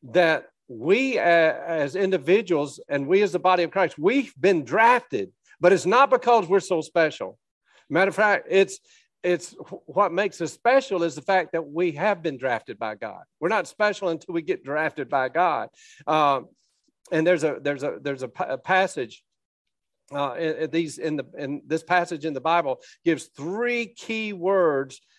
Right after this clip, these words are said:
uh, that really are, are life-changing. And this is what Paul says beginning in verse twelve.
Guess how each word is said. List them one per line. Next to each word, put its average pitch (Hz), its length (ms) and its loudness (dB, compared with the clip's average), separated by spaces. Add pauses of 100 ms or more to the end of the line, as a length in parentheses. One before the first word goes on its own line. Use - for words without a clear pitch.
(140)
uh, 151 380 2 (120)
that 165 300 0
really 180 440 0 (180)
are, 139 200 -2
are 147 140 -2
life-changing. 151 760 -4 (340)
And 135 160 -4
this 180 160 0
is 165 120 -8
what 190 180 0
Paul 180 300 2
says 180 360 0
beginning 151 360 -4
in 143 80 -8
verse 160 160 -2
twelve. 151 340 -2